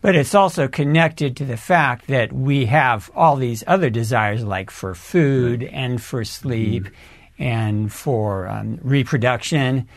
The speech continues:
Speaker 1: So
Speaker 2: Right.
Speaker 1: how did, how did the, the transcendental desire get there if there was no necessity or no way of fulfilling it?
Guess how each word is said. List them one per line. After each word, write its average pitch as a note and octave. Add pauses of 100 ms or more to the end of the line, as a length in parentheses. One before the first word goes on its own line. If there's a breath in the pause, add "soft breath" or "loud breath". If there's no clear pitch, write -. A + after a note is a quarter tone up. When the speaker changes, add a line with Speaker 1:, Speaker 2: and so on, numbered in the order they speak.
(380 soft breath)
Speaker 1:
So C3+
Speaker 2:
Right. F#2+
Speaker 1:
how E3
did, D3+
how E3+
did C3+
the, C#3+ (180)
the C#3+
transcendental C#3
desire A#2
get A2+
there G#2+
if G2+
there A2+
was A2
no A#2 (460)
necessity B2+
or A2
no A#2+
way A2+
of A2+
fulfilling A2
it? F#2+